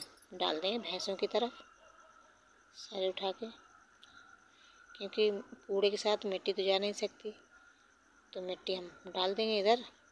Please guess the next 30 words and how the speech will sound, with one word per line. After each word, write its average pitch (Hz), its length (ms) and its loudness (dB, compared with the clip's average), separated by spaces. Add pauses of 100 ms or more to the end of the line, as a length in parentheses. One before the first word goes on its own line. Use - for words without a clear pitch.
(300)
भैंसों 185 320 -6
के 196 140 -2
घर 185 180 0 (100)
इधर 202 240 2
आ 196 140 6
गए 208 180 2
हम, 214 160 -6 (1900)
पीछे 208 300 -6
दूसरे 202 360 -2
घर 196 160 -2
में, 208 180 -6 (1040)
और 190 240 -4
उसके - 240 -6
बाद 180 280 0
कूड़ा 175 200 2
सारा 180 300 -2
भर 180 140 0
देंगे 214 380 0
और - 840 -14
घूरे 180 180 -6
को - 140 -2
डलवा 175 360 0
देंगे। 185 320 -6 (680)
ऐसे 175 260 4
भी 185 180 -2
हम - 200 -14 (2250)
साफ़ 175 300 -4
सफाई 175 340 4
करते 185 360 0
रहो 226 220 -2